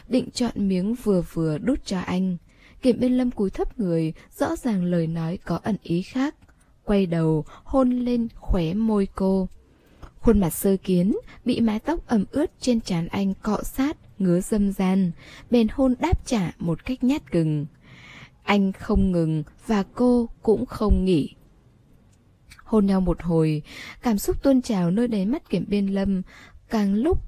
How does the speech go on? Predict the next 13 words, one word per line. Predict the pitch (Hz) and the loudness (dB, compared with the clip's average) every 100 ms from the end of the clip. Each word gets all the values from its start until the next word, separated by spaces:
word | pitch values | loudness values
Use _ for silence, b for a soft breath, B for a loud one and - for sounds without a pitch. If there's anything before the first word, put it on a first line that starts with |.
| - _ | -12 _
càng | 185 170 160 160 | -4 -2 -2 0
nồng | 165 156 160 | -2 -2 -2
nàn | 156 151 151 | -4 -4 -4
đến | 165 190 | -2 0
nỗi | 220 233 311 - b b | 0 0 -2 -6 b b
khiến | - 190 165 226 - | -4 -2 -2 -8 -2
cổ | 214 151 | 0 0
họng | - 208 - 160 | -6 -10 -8 -8
khô | - 196 185 | -4 -2 -2
khốc. | - 294 - - _ b b b b - | 0 2 2 0 _ b b b b -2
Thừa | 220 180 | 2 2
dịp | 175 170 | 2 -2
này, | 156 151 156 147 | -2 -2 0 -2